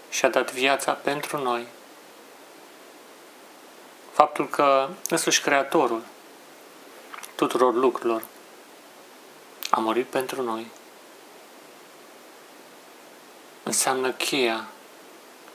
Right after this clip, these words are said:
de înțelegere a misterului vieții și morții,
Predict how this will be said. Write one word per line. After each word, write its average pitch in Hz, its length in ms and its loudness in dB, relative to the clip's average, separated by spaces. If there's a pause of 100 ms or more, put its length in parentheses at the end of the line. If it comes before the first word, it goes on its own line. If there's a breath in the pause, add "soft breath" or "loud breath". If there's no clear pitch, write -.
(880)
de - 220 -4
înțelegere 123 920 0 (1500)
a - 80 2
misterului 127 720 0
vieții 135 440 -4
și - 140 -4
morții, 120 480 -10